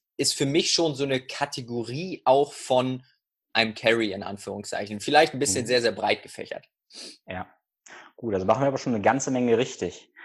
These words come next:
Speaker 2: Du hast aber gerade schon unilateral und, äh, bilateral angesprochen. Ähm, ja, was fällt dir dazu ein zum Gewichtheber? Was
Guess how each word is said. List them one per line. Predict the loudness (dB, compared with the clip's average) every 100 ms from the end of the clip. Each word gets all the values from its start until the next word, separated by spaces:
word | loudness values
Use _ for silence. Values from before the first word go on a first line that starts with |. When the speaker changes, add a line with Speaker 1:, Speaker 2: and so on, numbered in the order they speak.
| -16 0
Speaker 2:
Du |
hast | 0 2
aber | 4
gerade | 6 4
schon | 2 -2
unilateral | -2 0 -2 2 4 8 6 6
und, | 2 0 2
äh, | 6 6 6
bilateral | 6 4 6 4 2 0
angesprochen. | -6 -10 -8 -8 -8 -16 -8 2
Ähm, | 6 8 6 4 2 -4 -6 -12 _ _ -20 -20 _
ja, | -4 -4 -4
was | -6 0
fällt | 4 4
dir | 4
dazu | 2 0 -4
ein | -4 -6
zum | -4
Gewichtheber? | -4 -4 -6 -6 -4
Was | -4 -6 -12